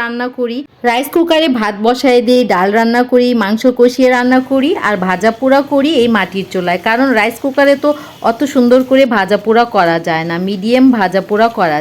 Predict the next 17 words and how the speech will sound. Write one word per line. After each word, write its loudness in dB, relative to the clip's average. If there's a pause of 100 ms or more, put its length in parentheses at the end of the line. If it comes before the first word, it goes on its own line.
যায়। -8 (240)
সেজন্য 2 (100)
এই 4
মাটির -2
চুলাটা 2 (100)
থেকে 0 (140)
আমার 0
যে -4 (100)
কী -6 (160)
উপকার 0
হইছে, 0
মাটির -4
চুলাটা 0 (100)
যদি -4 (100)
না 2
বানাইতাম -2
না, 2